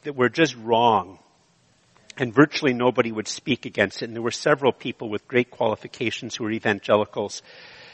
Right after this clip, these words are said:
and they just were silent, but because they, they would say they're becoming silent because they can get on this committee or in this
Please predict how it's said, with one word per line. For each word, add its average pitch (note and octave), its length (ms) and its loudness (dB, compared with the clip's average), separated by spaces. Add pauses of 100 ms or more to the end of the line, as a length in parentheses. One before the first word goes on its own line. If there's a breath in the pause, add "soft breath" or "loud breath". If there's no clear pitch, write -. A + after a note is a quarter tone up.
(260 loud breath)
and B2+ 160 2
they D3+ 120 6
just E3 260 2
were C#3 80 6
silent, C#3 640 2
but - 120 -18
because C#3 340 0
they, C#3+ 100 -4
they B2+ 180 0
would A#2+ 100 0
say G3 260 2
they're B2 180 0
becoming C#3+ 500 -4
silent D#3+ 440 2
because A#2 240 -8
they A#2 100 -2
can A#2+ 120 -14
get C3 120 4
on A#2+ 160 2
this A#2+ 120 -2
committee A#2 480 -2
or G#2+ 40 0
in G#2 80 -4
this A2 180 -4